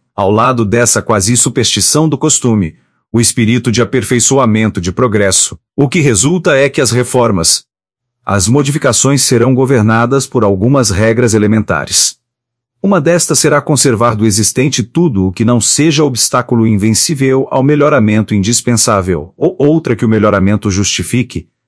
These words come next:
e para justificar não basta só compensar o sacrifício da tradição, ou mesmo do preconceito que o embarga. Outra regra é respeitar o inútil que tem o cunho de uma epocha, só demolir o prejudicial. Outra substituir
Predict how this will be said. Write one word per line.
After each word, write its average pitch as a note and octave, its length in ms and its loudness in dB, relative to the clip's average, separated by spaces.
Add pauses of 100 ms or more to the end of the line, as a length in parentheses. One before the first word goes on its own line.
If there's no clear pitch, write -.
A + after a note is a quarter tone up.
(120)
e C#3+ 140 0
para E3 220 0
justificar C3+ 580 -2
não A2+ 160 2
basta A2+ 320 0
só A#2 180 0
compensar A2+ 680 -2 (280)
o D#3 200 0
sacrifício A2 640 -2
da G2 100 0
tradição, A2+ 680 0 (360)
ou C#3 140 0
mesmo C3 380 2
do A#2 100 0
preconceito A#2 800 -2
que B2 120 -2
o A#2 140 2
embarga. F#2 580 -2 (200)
Outra E3+ 380 0
regra B2 380 0
é - 20 2
respeitar C3 640 0
o C#3+ 40 2
inútil C#3 440 0
que B2 120 -4
tem C3+ 200 0
o A2 80 0
cunho B2 200 0
de G2+ 80 0
uma G2 140 2
epocha, G2 600 -2 (220)
só - 280 -4
demolir G#2 440 2
o A#2 80 0
prejudicial. F#2 960 -2 (400)
Outra D#3+ 400 0
substituir B2+ 800 -2